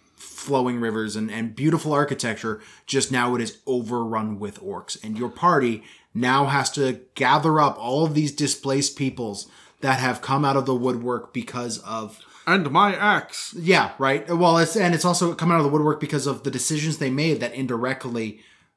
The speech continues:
Speaker 1: set up this mega thing. And then they have to attack, assault the city,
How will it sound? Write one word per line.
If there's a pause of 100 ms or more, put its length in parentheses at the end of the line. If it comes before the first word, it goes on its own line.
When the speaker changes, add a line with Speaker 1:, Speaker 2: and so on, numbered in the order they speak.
(140)
Speaker 1:
set
up
this
mega
thing. (320)
And
then
they
have
to
attack, (280)
assault
the
city,